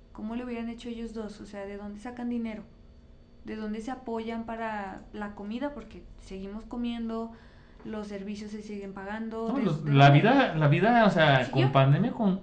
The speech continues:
Speaker 2: o sin pandemia sigue. Y los gastos siguen, inclusive inc-, se incrementan.
Speaker 1: Sí.
Speaker 2: La luz, o sea, sube, sube el petróleo, sube la luz, sube el agua, sube todo. Dices,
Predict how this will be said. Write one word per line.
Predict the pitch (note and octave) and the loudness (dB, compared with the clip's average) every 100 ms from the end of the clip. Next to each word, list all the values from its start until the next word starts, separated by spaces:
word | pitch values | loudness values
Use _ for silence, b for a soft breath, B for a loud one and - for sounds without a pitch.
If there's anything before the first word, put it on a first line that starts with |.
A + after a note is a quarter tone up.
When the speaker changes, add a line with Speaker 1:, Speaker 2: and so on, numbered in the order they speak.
| - | -2
Speaker 2:
o | C3+ | 0
sin | C#3 C3 | 2 2
pandemia | B2+ B2+ D3 F#3+ | 0 2 2 0
sigue. | - C#3+ F3 C#4+ A#3+ G#2+ - - b b b b b b - _ - | 0 0 0 0 -2 -4 -8 -20 b b b b b b -20 _ -2
Y | C3 | 2
los | B2+ B2+ | 4 4
gastos | C3 C#3 C#3+ F#3 | 4 2 2 -2
siguen, | F3 E3 A#3+ G#3+ | -2 -2 0 4
inclusive | D3 C#3 C3+ D#3 A#3 | 6 6 4 2 0
inc-, | B3+ - - - | -4 -10 -16 -8
se | D3 D3+ | 0 4
incrementan. | C#3+ C#3 C#3 C#3 A3 C#4 - C3+ A2 - | 4 6 6 4 4 0 0 -2 -2 -10
Speaker 1:
Sí. | - - - G#2 | -18 -14 -10 -2
Speaker 2:
La | B2 | 0
luz, | B2+ C3+ E3+ G#3 F3 | 2 2 2 2 2
o | D3 | 2
sea, | C3+ | 2
sube, | D3+ F#3 B3 G#3+ E3+ - B B B | 0 0 2 2 0 -4 B B B
sube | - F3 | -2 0
el | G3 | 2
petróleo, | E3+ C#3+ C#3+ E3+ G#3+ B3+ A#3+ | 2 4 6 6 6 4 2
sube | D3+ D#3 | 0 2
la | D3+ B2+ | 4 4
luz, | C3+ G3+ C4 - | 6 4 2 0
sube | C3+ B2 A#2 | -2 0 2
el | A#2+ | 2
agua, | E3+ G3+ | 4 4
sube | G3 C#3+ B2+ - - - | 2 2 2 -2 -16 -8
todo. | - D3 C3+ | 0 2 2
Dices, | A#2 | 0